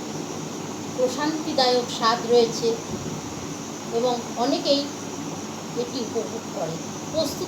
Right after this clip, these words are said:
করার প্রক্রিয়া অনুসারে চাকে পাঁচটি শ্রেণীতে ভাগ করা যায়, যেমন কালো চা,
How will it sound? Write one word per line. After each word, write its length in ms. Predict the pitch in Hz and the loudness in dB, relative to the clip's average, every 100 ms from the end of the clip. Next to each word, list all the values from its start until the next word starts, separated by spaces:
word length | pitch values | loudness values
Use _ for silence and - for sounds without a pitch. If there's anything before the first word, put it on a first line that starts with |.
| - | 0
করার 200 | 370 359 349 | 4 4 4
প্রক্রিয়া 340 | 285 - 320 | -2 2 2
অনুসারে 340 | 330 339 339 339 | 2 0 2 2
চাকে 240 | 277 262 - | 2 0 -2
পাঁচটি 320 | 269 269 - - | -2 -2 -2 -2
শ্রেণীতে 320 | 311 302 214 175 | -2 -2 -2 -4
ভাগ 100 | - 180 | -6 -4
করা 140 | 180 | -4
যায়, 180 | 170 170 156 - - 240 | -2 -2 -4 -6 -6 -2
যেমন 220 | 262 262 - - | 0 0 -4 0
কালো 200 | 220 226 220 | 2 2 2
চা, 200 | 226 | 2